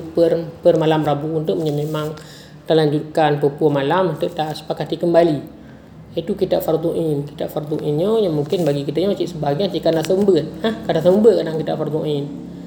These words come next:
Tapi untuk asal wajib longgalan sangat menarik, artinya menjadi bekal tu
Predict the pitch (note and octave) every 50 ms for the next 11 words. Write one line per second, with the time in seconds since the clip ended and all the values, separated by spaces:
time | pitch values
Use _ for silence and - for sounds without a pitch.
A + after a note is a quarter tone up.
0 | - - - - - - - - - G#3+ G3+ F3 D#3+ - F3 E3 D3+ D3+ - D#3+
1 | D#3 D3+ D3+ G3+ A3 G3+ F3+ E3 D3 D3 D3 D3 D#3+ F3+ G3 G3 G3 G3 F#3+ D#3
2 | D3+ D3+ D3 C#3+ C#3 C#3+ D3 C#3+ C#3 C3+ C3 D3+ E3+ G3+ - - - - D3 F3
3 | D#3+ D#3+ F3 G3 F#3+ F3 D#3+ D#3 D3 D3+ D3+ D#3+ D#3 F3+ E3+ - - C4 B3 A3
4 | G3 F3+ E3 E3